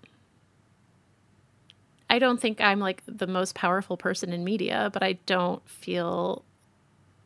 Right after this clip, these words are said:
I don't feel like an underdog, certainly not in the way that I did when I was at Gawker. I think I'm now much more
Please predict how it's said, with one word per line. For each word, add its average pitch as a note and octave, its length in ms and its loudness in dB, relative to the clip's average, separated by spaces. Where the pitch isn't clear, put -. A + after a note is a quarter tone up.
I G#3+ 60 4
don't A3 260 4
feel G#3 160 0
like F#3+ 160 0
an F3+ 80 -2
underdog, F3 560 0
certainly A#3 320 -2
not F3+ 180 0
in G3 60 -4
the F3+ 80 2
way F3 480 0
that F3+ 140 -2
I F3+ 260 -4
did F#3 220 4
when F3+ 120 -2
I F3 120 2
was F3 160 -2
at - 120 -4
Gawker. - 440 0
I - 80 2
think A#3 240 2
I'm G#3 200 2
now F#3 220 4
much F3+ 520 0
more F3+ 640 -2